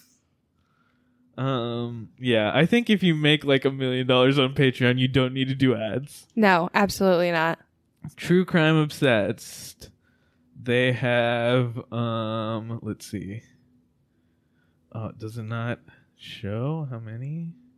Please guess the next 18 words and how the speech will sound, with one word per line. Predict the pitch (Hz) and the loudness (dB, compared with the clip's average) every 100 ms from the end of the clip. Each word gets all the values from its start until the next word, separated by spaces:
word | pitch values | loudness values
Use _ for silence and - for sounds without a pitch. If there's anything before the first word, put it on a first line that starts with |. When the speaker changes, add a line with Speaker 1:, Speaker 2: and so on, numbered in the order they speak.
| _ _ _ _ _ 247 _ _ _ _ _ _ _ _ _ _ _ _ _ _ | _ _ _ _ _ _ _ _ _ _ _ _ _ _ _ _ _ _ _ _
Speaker 1:
Oh, | 123 120 98 - - _ _ _ - | -2 0 0 -6 -16 _ _ _ 0
okay. | 147 131 | 2 2
Almost, | - 151 190 214 208 - 156 | 2 2 4 4 2 -4 2
they | 151 | 2
have | 143 | 2
forty-nine | - 165 170 185 160 151 147 151 - _ _ _ - - | 2 2 2 2 2 2 0 -4 -10 _ _ _ -20 -2
thousand | 139 139 143 135 135 131 | 4 6 4 2 -2 0
patrons. | 135 131 - 117 107 107 113 - - _ _ _ _ | 2 2 2 -2 -2 -8 -12 -14 -20 _ _ _ _
Um, | 123 127 123 117 | 2 4 2 2
and | 131 131 | 0 4
their | 131 120 | 4 4
lowest | 117 127 147 131 - | 4 4 4 2 -6
tier | - 127 120 | -2 2 2
is | 113 113 | 2 -2
five | - 107 120 120 | -2 0 2 2
dollars | 120 117 113 | 4 2 0
a | |
month. | 110 104 104 - | -2 -4 -4 -10